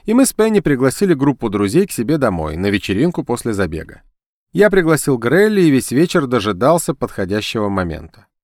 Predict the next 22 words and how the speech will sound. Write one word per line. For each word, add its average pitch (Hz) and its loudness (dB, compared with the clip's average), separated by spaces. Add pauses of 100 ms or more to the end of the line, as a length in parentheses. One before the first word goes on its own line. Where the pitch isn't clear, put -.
(360)
Когда 120 -2
все - -2
достаточно 101 -6
расслабились, 92 -4
я 190 -2
позвал 131 -2
Грелли 156 -2
на 123 -2
два 107 -6
слова. 87 -14 (540)
Я 151 2
привел 143 0
его 123 0
в - -12
свой 113 -4
кабинет 101 -4
и 107 -10
поведал 139 0
ему 113 -2
о 139 -2
своих 127 -4
делах, 135 -2